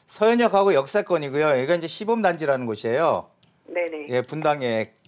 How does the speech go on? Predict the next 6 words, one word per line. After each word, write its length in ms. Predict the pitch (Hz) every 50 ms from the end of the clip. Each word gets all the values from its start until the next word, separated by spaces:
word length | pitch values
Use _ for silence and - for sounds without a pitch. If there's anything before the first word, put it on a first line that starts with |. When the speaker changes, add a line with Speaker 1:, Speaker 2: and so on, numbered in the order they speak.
| _
Speaker 1:
그런데 500 | - - 170 180 165 147 147 175 220 214 - - - - - -
제가 460 | - - 147 160 202 202 196 185 160
그 560 | 160 165 156 151 147 147 143 135 123 113 - -
예전부터 440 | 98 113 123 143 190 214 202 190 190
말씀드렸던 800 | 156 139 147 - - 180 165 160 147 135 - 131 123 120 120 120
게 340 | 151 156 135 104 95 -